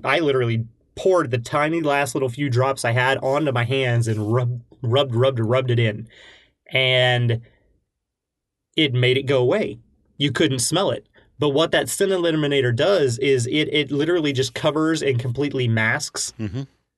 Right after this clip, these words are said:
Speaker 1: So it didn't smell bad. It didn't have any odor at all. It was great. But since how it's just covering,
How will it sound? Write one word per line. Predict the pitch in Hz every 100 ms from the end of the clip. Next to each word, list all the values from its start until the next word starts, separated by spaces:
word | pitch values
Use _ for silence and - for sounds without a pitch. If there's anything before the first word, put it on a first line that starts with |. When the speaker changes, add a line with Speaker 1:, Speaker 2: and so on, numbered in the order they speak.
| _ _ -
Speaker 1:
So | - 147 135 123
it | 151 120
didn't | 120 131 131
smell | 113 143 120 110
bad. | 120 123 151 139
It |
didn't | 123 127
have | 120 120
any | 123 123
odor | 127 117
at | 113
all. | 135 151
It |
was | 120 107
great. | 131 175 123 - - - _ 120
But | 143 139
since | 175 160
how | 160 139
it's | 123
just | 120 123 120
covering, | - 233 240 127 113 117